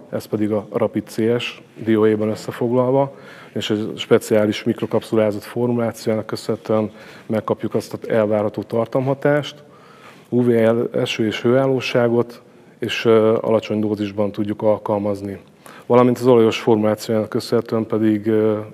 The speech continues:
igen jó a növényzeten való megszáradása alapján jól alkalmazható.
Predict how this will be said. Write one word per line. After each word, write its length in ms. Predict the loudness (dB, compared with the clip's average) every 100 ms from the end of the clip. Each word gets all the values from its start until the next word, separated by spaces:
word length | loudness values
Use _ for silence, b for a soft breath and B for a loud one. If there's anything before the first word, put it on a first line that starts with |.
| -12 -8
igen 480 | -2 -2 -4 -8 -8
jó 240 | -4 -4 -4
a 460 | -10 -10 -6 -6 -10 -6
növényzeten 560 | -2 0 -2 -6 -4 -2
való 280 | -2 -4 -8 B B B
megszáradása 800 | -8 -6 -4 -2 -4 -6 -10 -4
alapján 380 | -4 -2 -6 -4
jól 200 | -2 -2
alkalmazható. 920 | -4 -6 -6 -10 -10 -12 -8 -8